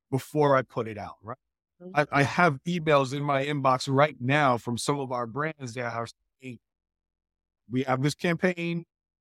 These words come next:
Speaker 1: here's our new collection, but we want you to put your eyes on it before we release it
Speaker 2: Right.
Speaker 1: because we wanna make sure we're not gonna be offensive,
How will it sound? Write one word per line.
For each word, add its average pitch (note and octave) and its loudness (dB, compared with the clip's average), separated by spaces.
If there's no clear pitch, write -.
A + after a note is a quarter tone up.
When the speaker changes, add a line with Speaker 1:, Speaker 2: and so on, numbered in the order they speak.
Speaker 1:
here's C3 -2
our C#3 2
new D3+ 0
collection, E3+ 0
but C3+ -2
we C3 2
want D#3+ 4
you F#3+ 4
to E3 4
put - -2
your D3+ 2
eyes C#3+ 4
on B2+ -2
it A2 -10
before B2+ -8
we B2 -8
release B2+ -6
it A#2+ -4
Speaker 2:
Right. G#2+ -6
Speaker 1:
because A2+ -6
we A#2+ -8
wanna B2 -6
make B2+ -6
sure C3 -6
we're B2 -8
not B2 -6
gonna A#2+ -10
be A#2 -12
offensive, A2+ -8